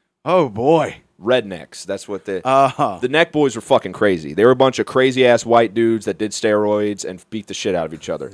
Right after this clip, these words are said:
Speaker 2: That's what they were.
Speaker 1: <laughs> Sounds like a party.
Speaker 2: It, but, oh, dude, we,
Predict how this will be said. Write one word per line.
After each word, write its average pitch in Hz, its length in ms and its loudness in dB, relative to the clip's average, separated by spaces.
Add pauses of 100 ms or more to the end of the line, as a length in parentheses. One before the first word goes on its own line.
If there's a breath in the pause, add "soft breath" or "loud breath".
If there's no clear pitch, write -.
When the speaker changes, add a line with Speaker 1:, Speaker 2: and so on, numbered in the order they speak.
Speaker 2:
That's 92 240 0
what - 160 2
they 101 80 -2
were. 90 440 4
Speaker 1:
<laughs> - 440 -20
Sounds 202 520 0
like 185 220 4
a 190 40 0
party. 104 460 -6 (100)
Speaker 2:
It, 131 180 -6
but, 170 240 2
oh, 165 220 8
dude, 151 280 4
we, 170 180 0